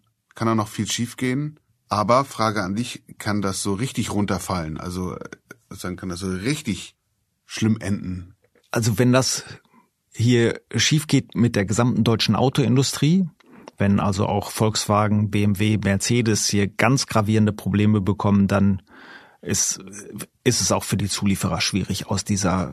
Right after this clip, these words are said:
Speaker 2: Situation im Moment herauszukommen. Aber ich denke, da steckt so viel Know-how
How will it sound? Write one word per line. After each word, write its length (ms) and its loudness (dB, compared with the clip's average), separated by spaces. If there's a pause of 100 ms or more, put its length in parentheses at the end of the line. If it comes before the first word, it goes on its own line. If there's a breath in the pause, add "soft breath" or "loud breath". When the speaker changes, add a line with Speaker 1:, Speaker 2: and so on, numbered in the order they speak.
Speaker 2:
Situation 600 0
im 60 2
Moment 320 0
herauszukommen. 800 -4 (180)
Aber 640 2 (840 loud breath)
ich 160 0
denke, 440 4 (580)
da 300 4
steckt 560 -2
so 440 2
viel 600 2 (240)
Know-how 920 4